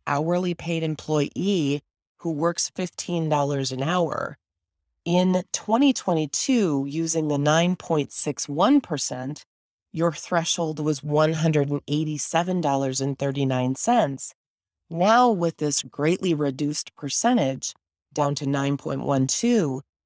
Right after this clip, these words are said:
that threshold has decreased by about ten dollars at one seventy-seven eighty-four. So please, when you're looking at twenty twenty-three and you're setting your employee contributions,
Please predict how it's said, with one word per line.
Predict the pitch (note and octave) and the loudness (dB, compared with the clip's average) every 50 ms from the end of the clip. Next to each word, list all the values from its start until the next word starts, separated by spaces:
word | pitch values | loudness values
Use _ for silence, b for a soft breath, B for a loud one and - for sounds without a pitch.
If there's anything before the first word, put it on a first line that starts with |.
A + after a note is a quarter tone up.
| _ _ - | _ _ -4
that | - F3+ F3+ - | -2 -2 -2 0
threshold | - G#3 G3+ G3 - - F3 D3+ D3 C#3 D#3 | 0 0 2 2 0 0 0 -2 -2 -2 0
has | D3 D3+ D3 C#3+ C#3+ | 2 2 2 2 2
decreased | - D#3 E3 F3 - - F#3 E3+ D#3+ D3+ - - - | -4 -8 -8 -8 -8 -4 -2 -2 -2 -2 -4 -4 -2
by | - C#3+ C#3 | 0 2 2
about | C#3 C3+ C#3+ C3+ C#3 - | 2 2 2 0 0 -2
ten | - - - C#3 C#3 | -4 -4 -2 -2 0
dollars | C3+ C3 B2+ B2 - - - - - - _ _ _ _ _ _ _ _ _ _ - | 2 0 0 0 -4 -8 -10 -14 -16 -18 _ _ _ _ _ _ _ _ _ _ -2
at | C#3+ C#3+ C3 | -2 -2 -2
one | C#3 C#3+ D3+ D3+ D#3 D#3 | -2 0 0 0 0 -2
seventy-seven | - - D#3+ D3 D3 C#3 C3+ C3+ C3 - - C#3 C3 C3+ C3 - - | -2 -4 -4 -2 0 0 0 0 -2 0 0 0 0 0 -4 -6 -6
eighty-four. | - C#3 C3 C3 B2 - - - C#3 B2 - - - - - _ _ _ _ _ _ _ _ _ _ _ _ _ | -6 -4 -4 -4 -6 -6 -8 -8 -8 -8 -8 -10 -12 -14 -16 _ _ _ _ _ _ _ _ _ _ _ _ _
So | _ - - - - F#3 F3+ F3 F3 E3+ - _ - | _ -6 -4 0 4 4 4 4 4 2 -4 _ -14
please, | - - - G#3+ A3 A3+ G#3+ F3 C#3+ C3+ C#3 - D3+ | -14 -8 -4 -2 0 2 2 2 2 0 0 -2 -2
when | D#3 D#3 D3+ | -2 -2 -2
you're | C#3+ D3 D3 | -2 -2 -4
looking | D3 E3 E3+ - G#3 G3+ | -4 -6 -4 -2 0 0
at | G3+ G3 | 0 0
twenty | - - - G3 F3+ F3 E3 | -2 -4 -4 -2 -2 -2 -4
twenty-three | - - F3 D#3 D3+ C#3+ - - - F3+ F3+ F3 F3 E3+ E3 - - | -2 -2 -2 -2 -2 -2 -4 -4 -2 0 0 2 2 0 0 -2 -4
and | - D3+ D3 C#3+ | -2 -2 0 0
you're | C#3 C#3 | 0 -2
setting | - - - - E3 D#3+ E3+ E3+ E3+ E3+ | -2 -2 0 0 0 2 2 2 2 2
your | D3+ C#3+ C#3+ | 2 0 -2
employee | D3 C#3+ - - - E3 E3 E3 E3 - F3 E3+ | -4 -6 -10 -6 -2 0 0 0 0 0 0 0
contributions, | E3 - - D#3+ D3 C#3+ D#3 D3+ D3+ D3 D3 C#3+ - C#3+ C3 B2+ B2+ C3 - | 0 -2 -2 0 0 0 -2 -2 -2 0 0 0 -2 -2 -4 -4 -6 -8 -12